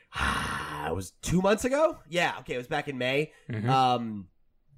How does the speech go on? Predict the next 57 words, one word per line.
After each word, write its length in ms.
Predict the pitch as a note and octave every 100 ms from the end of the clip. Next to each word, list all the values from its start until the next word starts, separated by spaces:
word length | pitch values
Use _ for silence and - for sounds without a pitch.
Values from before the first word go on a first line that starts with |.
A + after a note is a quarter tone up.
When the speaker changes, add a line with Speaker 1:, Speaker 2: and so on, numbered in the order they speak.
| - _ -
Speaker 1:
so 140 | -
now 120 | E3+ E3
it's 100 | D#3+
on 100 | C3+
I 160 | C3
O 80 | C3+
S 140 | B2+
devices. 540 | - B2+ B2+ B2 C3 B2
If 180 | C3 B2+
you're 100 | C3+
not 320 | C3+ C3 -
familiar 400 | B2+ B2 B2 B2
with 200 | B2+ C3
it 180 | B2 -
or 320 | A#2 A2 F#2+ -
didn't 200 | A#2+ A2+
hear 140 | A#2+
the 100 | A#2
episode 260 | A2+ A#2 A#2
where 100 | A2
we, 120 | A2
where 280 | A2+ A2+ G#2+
we 100 | G#2
talked 280 | A2+ G#2+ A#2+
about 240 | A#2 A2+
it, 100 | A#2
it's, 160 | A#2 B2
like, 140 | A#2
very 220 | G#2+ A2
much 280 | A2 G#2+ -
like, 260 | A2 G#2 G#2
um, 560 | G#2 G2+ G2 F#2+ G2+ - - _ _ _ _ _ -
I 60 |
think 140 | G3 G#3
there 80 |
was 120 | G3+ -
Pokemon 440 | D3 C3+ C#3 A#2+
Rush 200 | B2 -
games, 220 | B2 A#2+
like, 120 | A#2 A2+
on 100 | A#2
the 80 |
Wii 240 | G2+ G#2+ A2+
or 60 |
something 220 | A2 A#2 A#2
like 160 | A#2
that, 180 | A#2+ A#2
where 100 | A2+
it's, 120 | A#2 C3
like, 180 | C3 D#3
these 180 | F#3+
little 260 | F3 F3 D#3+
chibi 480 | - - E3 D3 D3
versions 380 | C3 C3 B2 B2+
of 100 | B2
the 60 | A#2
Pokemon. 680 | B2 A#2+ B2 A#2+ A#2 A#2